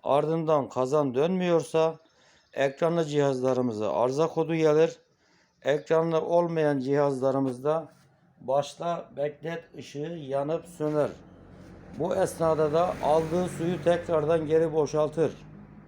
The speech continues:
Bunun için servet ödemenize gerek yok. Yapmanız gereken herhangi bir beyaz eşya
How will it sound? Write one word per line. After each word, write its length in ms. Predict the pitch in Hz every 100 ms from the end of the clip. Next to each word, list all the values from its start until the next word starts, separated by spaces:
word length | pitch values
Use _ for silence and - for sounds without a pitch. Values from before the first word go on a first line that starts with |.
| - - - - - - -
Bunun 200 | 131 175
için 320 | 196 160 165 170
servet 480 | - 147 160 175
ödemenize 600 | 165 151 151 151 147 156
gerek 420 | 165 143 151 143 151
yok. 240 | 160 120 - - - _ _ _ _ _ _ _ _ _ -
Yapmanız 560 | 135 151 160 175 185
gereken 540 | 165 156 139 135 143 160 - _ _ _ _ _ _ _ _ _ _ _ _ _ _ _ _ _ _ - _ _
herhangi 560 | - 135 151 190 175 156
bir 160 | 151 151 - _ _ _ -
beyaz 380 | 110 147 165
eşya 540 | 156 143 147 143 135